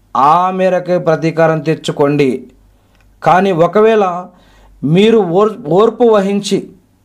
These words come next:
ఓర్చుకున్నట్లయితే, ఓర్పు వహించే వారి పాలిట ఇది ఎంతో శ్రేయస్కరం. ఓ ముహమ్మద్ సల్లల్లాహు అలైహి వసల్లం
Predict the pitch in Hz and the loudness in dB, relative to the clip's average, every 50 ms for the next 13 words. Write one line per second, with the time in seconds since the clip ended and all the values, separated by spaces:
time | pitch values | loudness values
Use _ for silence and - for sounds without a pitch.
0 | _ _ _ _ _ _ _ _ - _ _ _ _ _ _ _ _ _ _ _ | _ _ _ _ _ _ _ _ -20 _ _ _ _ _ _ _ _ _ _ _
1 | _ _ _ _ _ _ _ _ _ _ _ _ _ _ - - 151 202 233 240 | _ _ _ _ _ _ _ _ _ _ _ _ _ _ -6 -2 0 2 2 2
2 | 240 - - 233 220 214 208 - 190 180 180 180 180 180 170 151 156 190 214 214 | 0 0 0 2 2 2 2 2 2 0 2 2 0 0 0 0 2 2 0 2
3 | 214 220 214 202 196 190 190 196 196 - 202 190 170 165 165 165 165 - 156 160 | 2 0 0 2 0 0 -2 -4 -2 -2 0 2 2 2 0 0 0 -2 -2 -2
4 | 160 156 147 156 151 156 156 - - _ _ _ _ _ _ _ _ _ _ _ | -2 -2 -2 -2 -2 -2 -4 -6 -10 _ _ _ _ _ _ _ _ _ _ _
5 | _ _ _ _ - 143 151 156 165 151 151 151 160 160 - 185 175 165 - 160 | _ _ _ _ -6 -4 -2 0 0 0 0 -2 -4 -2 -2 -2 -2 -2 -2 0
6 | 143 147 156 151 - - 147 131 135 127 120 104 - - - _ _ _ _ _ | 0 0 0 -2 -4 -4 -2 -2 0 -2 -2 -4 -6 -10 -14 _ _ _ _ _
7 | _ _ _ _ _ _ _ _ _ _ _ _ _ _ _ - - - _ - | _ _ _ _ _ _ _ _ _ _ _ _ _ _ _ -20 -20 -20 _ -4
8 | 143 180 208 208 196 180 175 160 208 214 226 226 190 214 208 214 208 202 202 202 | 0 2 2 2 2 2 0 2 2 2 2 0 -2 -2 -2 0 0 0 0 -2
9 | - 214 214 208 208 - - | 0 -2 -2 -2 -2 -8 -14